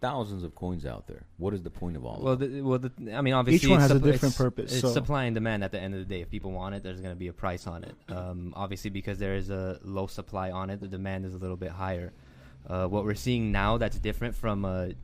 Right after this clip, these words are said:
Speaker 2: twenty seventeen and that all-time high is there's a lot of institutional investments happening now. And if, uh, big companies are spending six hundred, five hundred million dollars at Bitcoin at thirty-two thousand, then there's a reason why they're doing it. Now, they can manipulate the market at that price too, but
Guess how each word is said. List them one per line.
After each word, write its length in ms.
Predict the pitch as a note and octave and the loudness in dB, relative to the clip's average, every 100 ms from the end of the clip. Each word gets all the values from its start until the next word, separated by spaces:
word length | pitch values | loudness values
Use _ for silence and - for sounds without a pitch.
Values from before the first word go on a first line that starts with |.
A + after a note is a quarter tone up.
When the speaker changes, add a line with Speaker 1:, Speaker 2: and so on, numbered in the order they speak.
| - | -6
Speaker 2:
twenty 260 | A2+ G#2 | -2 -2
seventeen 520 | G2+ G#2+ G2 - A2 G2+ | -2 -4 -4 -4 -2 -2
and 140 | F#2 | -2
that 100 | G2 | -2
all-time 400 | G#2+ G#2+ A2 A2 | -2 0 0 0
high 220 | G#2 A2 | 0 0
is 220 | B2+ B2+ | 2 0
there's 160 | A2 G2 | 0 0
a 60 | F#2+ | 0
lot 220 | G2 G2+ | 0 0
of 60 | - | -2
institutional 680 | A2+ - - A2+ - G2+ G2 | -4 -4 -2 0 0 -2 -2
investments 480 | F#2+ G2 - F#2+ | -2 -2 -2 -4
happening 400 | G2+ F#2+ G2 F#2 | -4 -4 -4 -2
now. 320 | G2 G2 D#2+ - - - - | -2 -2 -4 -12 -20 -20 -10
And 120 | G2 | -6
if, 120 | F#2+ - - | -6 -8 -8
uh, 180 | F2+ F2+ | -6 -4
big 240 | F2+ G#2+ | -2 -2
companies 340 | - A2 G#2 G2+ | -2 -2 -2 -2
are 60 | |
spending 460 | F#2+ A2 G2+ G2+ G2 | -2 -2 0 0 -2
six 300 | - G#2+ F#2+ | -4 -4 -2
hundred, 460 | G#2 G2+ G2 G2 - | 0 0 0 -2 0
five 260 | G#2 G2+ | 2 2
hundred 380 | G#2 G2+ G2 G2+ | 0 -2 -2 -2
million 260 | G#2+ G#2 G2 | 0 0 0
dollars 440 | G#2+ A2 G#2 G2 | -2 0 -2 -4
at 280 | G2 G2 - | -8 -10 -6
Bitcoin 360 | G#2 - G#2 | -6 -4 -2
at 100 | G2+ | -2
thirty-two 400 | G#2 G2 F#2 F3+ | -2 -4 -2 -4
thousand, 440 | F#3 B2 A#2 A#2 A#2 | 0 2 0 0 -4
then 140 | G#2 - - - - - - - - - | -4 -8 -16 -20 -18 -20 -20 -20 -10 -2
there's 180 | G#2 | 0
a 80 | G#2+ | 2
reason 300 | A#2+ A#2 A2+ | 4 4 4
why 120 | G#2 | 2
they're 140 | G2+ G2+ | 2 0
doing 320 | A#2 A2+ F#2+ | 0 0 0
it. 100 | F#2 | 0
Now, 200 | G2 F#2+ | 0 0
they 140 | G#2 | 0
can 120 | G#2+ A#2+ | 2 4
manipulate 420 | A#2+ A#2 A#2+ A2+ | 4 4 0 0
the 60 | |
market 300 | A2+ G#2+ A2+ | 0 0 2
at 120 | G#2+ G2+ | 0 2
that 180 | G2+ - | 0 0
price 240 | F#2+ - | -4 -2
too, 320 | C#3+ C3+ A#2+ | 0 0 0
but 240 | A#2 G2 | 0 -2